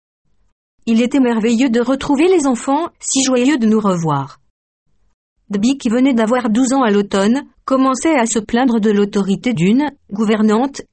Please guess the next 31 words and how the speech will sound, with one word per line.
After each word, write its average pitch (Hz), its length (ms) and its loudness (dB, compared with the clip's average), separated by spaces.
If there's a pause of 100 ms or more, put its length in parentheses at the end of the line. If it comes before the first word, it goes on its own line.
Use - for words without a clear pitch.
(120)
comme 320 200 0 (100)
elle 202 160 0
s'appliquait 220 500 -4
à 185 100 0
appeler 247 280 -2
Sondra. 196 540 -2 (1040)
Elle 214 160 -2
trouvait 254 320 -2
qu'elle 226 160 0
et 214 80 2
Bonnie 233 340 2 (180)
étaient 202 320 -2
assez 214 240 -4
grandes 262 380 -2
pour - 140 -16
s'occuper 240 400 -4
de 247 100 0
la 208 140 2
maison 247 360 0
et 240 120 0
des 214 100 0
deux 208 180 0
garçons. 247 480 -4 (1080)
Elle 214 160 0
espérait 196 460 -2
que 240 100 -2
mon 226 180 2
retour 247 360 -2
à 220 80 2
la 220 120 2
maison 208 420 0